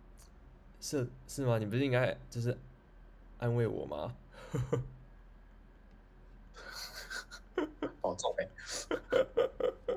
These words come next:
Speaker 1: <laughs> 好啊，你可能不会想安慰我。臭死了。
Speaker 2: <laughs> 没有啦，就是我们公司有泡面，所以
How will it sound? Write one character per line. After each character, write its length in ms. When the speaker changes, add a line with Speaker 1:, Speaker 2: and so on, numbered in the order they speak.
Speaker 1:
<laughs> 20
好 140
啊， 140
你 100
可 80
能 140
不 80
会 100
想 140
安 200
慰 80
我。 240
臭 180
死 160
了。 380
Speaker 2:
<laughs> 1160
没 120
有 120
啦， 220
就 140
是 720
我 100
们 140
公 180
司 480
有 540
泡 160
面， 240
所 160
以 300